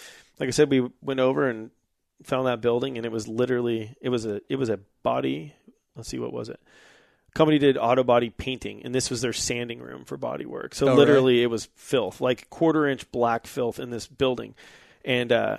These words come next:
Speaker 1: I, I remember I went in there and I was like, "All right, like, here's the lease." I talked to the guy, went and sat at some local diner with some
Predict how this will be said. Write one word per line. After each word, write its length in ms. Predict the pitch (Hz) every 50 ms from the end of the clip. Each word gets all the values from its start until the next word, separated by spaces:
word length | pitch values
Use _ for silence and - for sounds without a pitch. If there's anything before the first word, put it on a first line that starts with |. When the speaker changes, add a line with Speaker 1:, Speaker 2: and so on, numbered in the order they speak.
| - -
Speaker 1:
I, 120 | 135 135
I 140 | 139 - 127 127
remember 280 | 127 131 131 123 120
I 60 | 123
went 180 | 123 120 123 120
in 100 | 120 120
there 180 | 123 123 123 120
and 80 | 113
I 40 | 110
was 80 | 107 -
like, 160 | 113 - -
"All 140 | - 107 110
right, 280 | 104 98 101 107 - -
like, 180 | 113 113 110 -
here's 180 | 127 127 107
the 60 | 117
lease." 240 | 110 113 113 113 -
I 40 | 123
talked 240 | - - 120 - -
to 60 | 123
the 60 | 113 110
guy, 280 | - 110 110 110 113
went 140 | 113 110 117
and 60 | -
sat 280 | - - 110 107 110 113
at 60 | 113
some 220 | - 117 110 110 107
local 260 | 113 110 - - 113
diner 340 | 110 113 104 107 110 104 107
with 140 | 110 110 -
some 180 | - 117 107